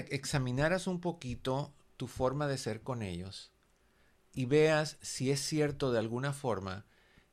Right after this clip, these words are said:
que tú has sido un poquito controlante. Porque puede que sea esto una reacción a, a una historia de varias cosas que tú has tratado de controlar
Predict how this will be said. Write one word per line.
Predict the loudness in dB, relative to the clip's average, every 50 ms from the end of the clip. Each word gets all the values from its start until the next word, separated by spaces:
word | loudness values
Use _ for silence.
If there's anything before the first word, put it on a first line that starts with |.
| _ -10 -6
que | -6 -6
tú | -2 -2 -2
has | 0 0
sido | -2 -2 -2 0 0 0
un | 0 -2 -2
poquito | -6 -8 -8 -8 -8 -6 -6 -6 -6
controlante. | -6 -6 -6 -4 -4 -4 -4 -4 -6 -8 -12 -14 -20 -20 -20 _ _ _ _ _ _ _ _ _ -20 -20 _ _ _ _ _ _ _ _ -20 _ _ _ _ _ -20 _ _ _ _ _ -20 -20 -20 -20 _ -20 -20 -14 -6 -2
Porque | 0 0 0 -2 -2 0 0 2 0 0 -4 -8 -8
puede | -2 2 2 2 2 2 0
que | 0 -2 -2
sea | 0 2 4 4 6 6 4
esto | 2 0 -2 -4 -4 -2
una | -2 -2 -2
reacción | -2 -2 -2 -4 -4 -4 -4 -2 -2 -2 -4 -4 -8 -12 -16 -20 -20 -20 -20 -20 -20 -20 -20 -20 -20 -20 _ _ _ _ _ _ _
a, | -2 0 0 2 2 2 0
a | 0 0 0 2
una | 2 2 0 0 0 0 0
historia | -2 -2 -4 -6 -4 0 2 4 4 4 2 2 2 2 2
de | 2 0 0
varias | 2 4 4 4 4 4 2 0 -2 -2 -4
cosas | -4 -2 -2 -2 -2 -2 -2 -2
que | -4 -6
tú | -4 -2 0 0
has | 0 0 -2
tratado | -4 -4 0 0 0 2 2 0 0
de | -2 -2
controlar | -4 -6 -4 -4 -4 -2 0 0 -2 -2 -4 -8